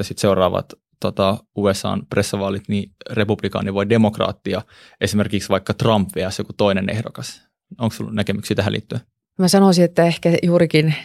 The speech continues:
Speaker 2: tää viimeinen, mitä totesit, että, että voittaako Trump vai joku muu.
Speaker 1: Mm.
Speaker 2: Eli ensinnäkin, niin kuin, Trumpin suosio siellä republikaanienkaan sisällä ei ole täysin, niin kuin, jakamaton,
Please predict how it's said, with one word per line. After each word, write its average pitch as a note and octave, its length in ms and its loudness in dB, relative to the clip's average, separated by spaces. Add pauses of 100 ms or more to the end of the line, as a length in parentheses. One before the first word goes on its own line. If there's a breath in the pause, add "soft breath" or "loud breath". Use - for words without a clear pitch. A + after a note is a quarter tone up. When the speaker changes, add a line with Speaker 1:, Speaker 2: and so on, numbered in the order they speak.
(240 loud breath)
Speaker 2:
tää D#3 180 2
viimeinen, D3+ 400 4
mitä C#3+ 300 0 (280 loud breath)
totesit, C3+ 440 0
että, C#3+ 280 -2
että - 280 -6
voittaako C#3+ 440 -4
Trump D3 340 -6 (220)
vai D3+ 180 0
joku C#3+ 220 -2
muu. D#3 400 4
Speaker 1:
Mm. A2 160 0 (160)
Speaker 2:
Eli D3 300 4 (520)
ensinnäkin, E3 500 4
niin D3+ 100 4
kuin, D3 280 2 (840 soft breath)
Trumpin E3 420 2 (440 loud breath)
suosio D#3 580 2 (260)
siellä D3 320 -2 (220)
republikaanienkaan D3 1080 2
sisällä D3 400 2
ei D3 160 2
ole D3 140 2
täysin, C#3+ 460 -2
niin C#3 100 -4
kuin, D3 140 -2
jakamaton, D3 580 -2